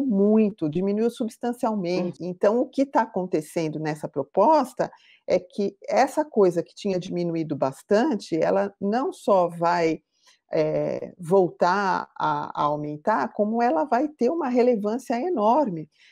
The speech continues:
Speaker 1: porque exatamente essas pessoas não concursadas é que vão exercer,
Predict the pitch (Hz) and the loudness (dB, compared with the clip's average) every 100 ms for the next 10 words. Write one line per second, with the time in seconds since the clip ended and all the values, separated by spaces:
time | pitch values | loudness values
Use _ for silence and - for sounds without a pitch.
0 | _ - 208 - 214 214 240 302 - 277 | _ -6 -4 2 4 4 2 0 -2 -2
1 | 233 196 185 - 185 233 330 302 - 240 | 0 -2 -4 0 2 2 -2 -8 -6 -6
2 | - 190 160 165 170 185 262 269 254 190 | -2 0 0 -4 -4 -2 -2 -4 -6 -6
3 | 175 - 226 240 190 175 196 233 214 233 | -6 -2 -2 0 -2 0 -2 -4 -4 -2
4 | 254 240 214 214 - 247 208 | 0 2 2 2 2 2 2